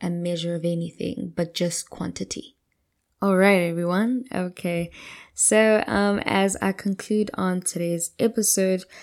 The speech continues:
understand where you are in life,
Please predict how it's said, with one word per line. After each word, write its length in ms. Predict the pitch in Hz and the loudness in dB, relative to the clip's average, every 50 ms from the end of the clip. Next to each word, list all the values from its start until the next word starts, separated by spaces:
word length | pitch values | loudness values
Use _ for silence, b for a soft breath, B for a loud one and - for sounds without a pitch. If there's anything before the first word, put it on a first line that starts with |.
| B B B B B B B | B B B B B B B
understand 880 | - 269 294 311 311 - - - - 202 196 190 185 185 185 175 175 165 | 6 6 6 6 6 2 0 0 0 2 2 2 2 0 0 -2 -2 -2
where 120 | 175 175 | -2 0
you 300 | 175 175 165 180 175 - - | 0 0 -2 -2 -4 -4 -2
are 220 | - 180 175 175 - | 0 0 2 2 0
in 240 | - 170 160 156 | 0 -2 -4 -4
life, 560 | 151 156 156 160 160 160 - - - - - | -6 -8 -10 -10 -12 -14 -16 -20 -20 -20 -20